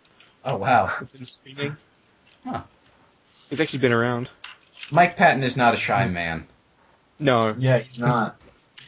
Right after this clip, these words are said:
Speaker 2: Far from it.
Speaker 3: He's got some cool projects, though. I mean,
Speaker 1: Mm.
Speaker 3: Faith No More, you know, they're, they're, they're, you know, a
Speaker 2: Yeah,
Speaker 3: band
Speaker 2: I,
Speaker 3: that
Speaker 2: I actually
Speaker 3: kinda
Speaker 2: really like
Speaker 3: gets to
Speaker 2: Tomahawk.
Speaker 1: Yeah,
Speaker 2: I'm
Speaker 1: Tomahawk's
Speaker 2: keeping
Speaker 1: cool.
Speaker 2: Thomas in
Speaker 3: Tomahawk's
Speaker 2: it.
Speaker 3: interesting.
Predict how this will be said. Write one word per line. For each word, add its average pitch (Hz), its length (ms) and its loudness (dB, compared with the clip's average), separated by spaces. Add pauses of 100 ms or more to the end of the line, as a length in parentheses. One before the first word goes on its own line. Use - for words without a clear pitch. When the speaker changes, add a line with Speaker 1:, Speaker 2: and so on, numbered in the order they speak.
Speaker 2:
Far 127 160 0
from 120 240 0
it. 120 100 -2 (1300)
Speaker 3:
He's 151 160 4
got 202 240 6
some 147 140 2
cool 139 240 4
projects, 120 480 2
though. 98 340 -6
I 117 60 -6
mean, 113 280 2
Speaker 1:
Mm. 110 60 -2
Speaker 3:
Faith 165 200 6
No 214 120 6
More, 139 420 4
you 131 140 0
know, 127 260 0 (580)
they're, 147 240 6
they're, 156 320 4 (440)
they're, 170 400 0
you 131 120 0
know, 104 220 -4 (460)
a 151 60 4
Speaker 2:
Yeah, 135 100 10
Speaker 3:
band 147 280 8
Speaker 2:
I, - 40 4
Speaker 3:
that 131 40 6
Speaker 2:
I 185 160 8
actually 156 220 -4
Speaker 3:
kinda 139 140 4
Speaker 2:
really 135 120 6
like 131 160 4
Speaker 3:
gets 113 80 0
to - 100 2
Speaker 2:
Tomahawk. 117 440 -12 (360)
Speaker 1:
Yeah, 160 120 4
Speaker 2:
I'm 160 60 4
Speaker 1:
Tomahawk's 208 340 6 (120)
Speaker 2:
keeping - 80 -
Speaker 1:
cool. 143 160 6
Speaker 2:
Thomas 143 40 2
in 131 140 -2
Speaker 3:
Tomahawk's 208 360 6
Speaker 2:
it. - 40 0
Speaker 3:
interesting. 127 560 -2